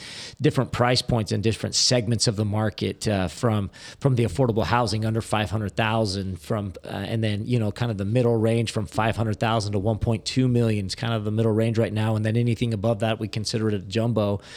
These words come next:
Um, so we're looking at the different segments of the market, the different neighborhoods,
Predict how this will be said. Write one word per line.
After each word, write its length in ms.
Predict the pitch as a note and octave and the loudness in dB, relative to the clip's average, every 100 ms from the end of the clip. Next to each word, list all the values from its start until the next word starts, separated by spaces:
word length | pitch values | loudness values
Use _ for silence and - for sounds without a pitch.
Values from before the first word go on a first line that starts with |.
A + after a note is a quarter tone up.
| - - - | -16 -16 -4
Um, 400 | - A#2+ A2+ G#2+ | 0 2 2 0
so 160 | A#2 C#3 | 2 4
we're 120 | B2+ | 4
looking 320 | C3 D3 C#3 | 4 4 4
at 140 | C3 A2+ | 2 2
the 60 | A#2 | 2
different 280 | A#2 A#2 | 2 0
segments 460 | - C#3+ C3 C3 - | 2 2 4 2 2
of 80 | G#2+ | 2
the 80 | A2+ | 4
market, 460 | A2 G2 G#2+ - | 2 2 -2 0
the 80 | A#2 | 0
different 340 | G2+ A#2 B2 | 0 0 -2
neighborhoods, 840 | G2+ B2 D#3 C3+ G2+ A2+ G#2 F#2+ | 0 2 4 4 4 4 2 0